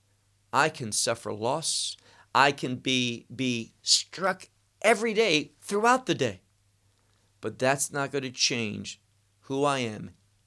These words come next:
in Messiah. This is not going to change how I live. God,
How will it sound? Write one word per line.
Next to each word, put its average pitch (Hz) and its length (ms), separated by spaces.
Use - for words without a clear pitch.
in 120 380
Messiah. 98 440
This 170 220
is 139 180
not 160 300
going 156 260
to 151 120
change 127 800
how 131 400
I 117 460
live. 104 400
God, 127 360